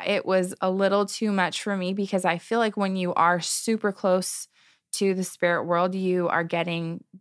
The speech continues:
the positive and the negative, right? At least that was my experience. I was getting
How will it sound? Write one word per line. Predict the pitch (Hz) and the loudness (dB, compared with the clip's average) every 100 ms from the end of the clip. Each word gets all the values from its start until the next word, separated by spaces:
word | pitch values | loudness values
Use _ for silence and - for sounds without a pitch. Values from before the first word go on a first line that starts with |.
| _ | _
the | - 170 | -4 -2
positive | - 269 240 202 190 | 2 2 4 0 0
and | 175 175 | -2 -2
the | 160 | -2
negative, | 151 143 147 147 | -6 -4 -4 -2
right? | 151 160 175 | -2 0 -2
At | 147 | -6
least | 180 - | -4 2
that | 180 196 | 2 2
was | 196 | 0
my | 170 | 0
experience. | 160 - - 151 151 165 | -2 -6 -6 -6 -6 -4
I | 156 | -2
was | 165 165 | 0 -2
getting | 180 180 165 | -2 -4 -6